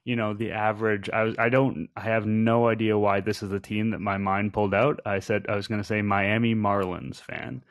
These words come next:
Uh, I don't know if there are any of those, but hypothetically, the average Miami Marlins fan may not know him, but, you know, I, I just remember at the ballpark, like, batting practices,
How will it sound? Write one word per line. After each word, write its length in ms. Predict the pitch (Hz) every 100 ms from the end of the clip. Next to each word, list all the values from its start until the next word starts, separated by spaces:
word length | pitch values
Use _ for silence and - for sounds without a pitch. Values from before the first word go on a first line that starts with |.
| - _ -
Uh, 220 | 101 95
I 100 | 107
don't 160 | 107 104
know 340 | 104 101 98
if 180 | - 107
there 120 | 110 101
are 40 |
any 180 | 101 95
of 80 | 92
those, 360 | 87 101 - -
but 160 | - 104
hypothetically, 880 | 131 135 127 117 98 95 98 95 110 117
the 100 | 113
average 280 | 117 117
Miami 360 | 120 113 117 117
Marlins 440 | 110 113 117 110
fan 340 | - 107 104 104
may 120 | 101
not 240 | 98 92
know 260 | 101 131 151
him, 360 | 113 98 98 - - - - _ _
but, 320 | 131 117 107 - _
you 100 | 143
know, 100 | 123
I, 380 | 110 120 113 123
I 40 | 127
just 180 | 123 123
remember 400 | 113 110 107 104
at 80 |
the 80 | 101
ballpark, 560 | 95 110 131 131 95 95
like, 200 | 98 -
batting 400 | 104 120 117 107
practices, 920 | 107 95 - - 95 107 98 98